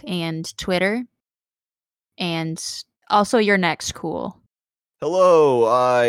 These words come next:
Speaker 2: am Cole. You can find me online with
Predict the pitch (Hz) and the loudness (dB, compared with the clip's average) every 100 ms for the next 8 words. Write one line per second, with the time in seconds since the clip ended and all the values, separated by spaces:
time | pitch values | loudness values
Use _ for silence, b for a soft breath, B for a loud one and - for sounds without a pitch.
0 | 113 120 120 113 107 - 127 120 113 104 | 2 2 0 -2 -4 -8 -4 0 0 -2
1 | 107 117 110 110 113 113 110 107 92 107 | -6 -8 -10 -8 -6 -6 -6 -6 -2 -2
2 | 107 104 107 110 110 110 110 110 110 - | -2 -4 -2 -2 -2 -4 -4 -6 -10 -14
3 | _ _ _ _ _ _ _ _ _ 107 | _ _ _ _ _ _ _ _ _ -6
4 | 113 110 | -6 -6